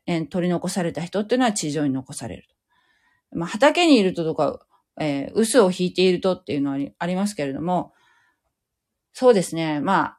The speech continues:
畑じゃなくても、例えば、二人の人が職場にいるとでもいいでしょう。二人の人が仕事をしていると、えー、一人は取り去られる。だから、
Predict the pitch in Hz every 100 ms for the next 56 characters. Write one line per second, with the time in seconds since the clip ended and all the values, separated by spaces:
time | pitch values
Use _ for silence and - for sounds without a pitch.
0 | _ - 220 220 226 190 170 175 151 139
1 | 139 170 165 143 135 - - _ _ _
2 | - 226 208 156 - 131 113 - 165 202
3 | 214 208 185 170 - 143 - 156 143 147
4 | 135 127 - - _ _ _ _ _ _
5 | _ _ _ _ _ _ _ _ _ _
6 | _ _ _ 170 160 139 135 139 131 -
7 | 147 151 170 165 190 185 180 247 294 330
8 | - _ _ _ _ _ _ _ _ -
9 | 143 139 - - - - - - - _
10 | _ - 131 139 214 220 151 - - -
11 | _ _ _ _ _ _ _ _ - 180
12 | 165 165 151 -